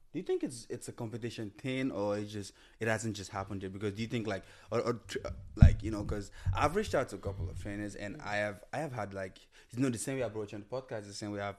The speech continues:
Speaker 1: I've reached out to other trainers, and some of them have been here, some of them have, you know,
Speaker 2: Mm-hmm.
Speaker 1: turned it down and never just showed up. And I don't know, sometimes I feel like, did this guy feel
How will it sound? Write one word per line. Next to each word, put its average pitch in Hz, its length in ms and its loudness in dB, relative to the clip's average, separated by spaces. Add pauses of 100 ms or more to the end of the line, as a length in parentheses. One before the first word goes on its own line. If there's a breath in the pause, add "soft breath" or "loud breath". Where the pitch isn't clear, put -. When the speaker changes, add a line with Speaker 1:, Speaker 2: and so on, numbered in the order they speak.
Speaker 1:
I've 101 160 -4
reached 101 180 -6
out 92 140 -4
to 82 100 -6
other 95 160 -6
trainers, 92 380 -12
and - 160 -14
some 139 120 -2
of 175 60 0
them 165 160 0
have 113 160 -2
been 135 160 -2
here, 110 160 -2
some 104 140 -8
of 98 100 -8
them 98 140 -8
have, 95 160 -10
you 92 80 -10
know, 95 180 -10 (220 loud breath)
Speaker 2:
Mm-hmm. 143 160 -16 (120)
Speaker 1:
turned 104 200 -4
it 98 100 -8
down 98 400 -10
and 71 140 -14
never 80 180 -10
just - 220 -18
showed - 240 -12
up. - 160 -8 (340 soft breath)
And 101 220 -8 (240)
I 123 60 -6
don't 127 120 -2
know, 117 160 -2
sometimes 117 380 -6
I 110 80 -4
feel 113 180 -10
like, 104 200 -8
did 113 120 -8
this 127 160 -8
guy 135 200 -6
feel 107 260 -6